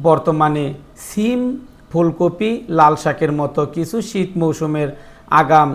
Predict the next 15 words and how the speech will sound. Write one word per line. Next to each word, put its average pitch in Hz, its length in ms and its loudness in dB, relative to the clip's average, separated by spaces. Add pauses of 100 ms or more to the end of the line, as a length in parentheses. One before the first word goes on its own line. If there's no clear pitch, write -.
(160)
শাকসবজি 147 680 0 (100)
বাজারে 139 440 4
আসছে, 127 380 -2 (800)
যদিও 160 400 4 (140)
এসব 147 340 2 (120)
সবজির 156 420 0
দাম 202 200 6 (360)
এখনও 151 460 0 (360)
বেশি। 135 400 0 (580)
যেমন 143 440 2
প্রতি 185 320 -2
কেজি 208 320 -2
সিম 254 280 -4 (280)
এখন 160 280 2 (560)
একশো 151 280 0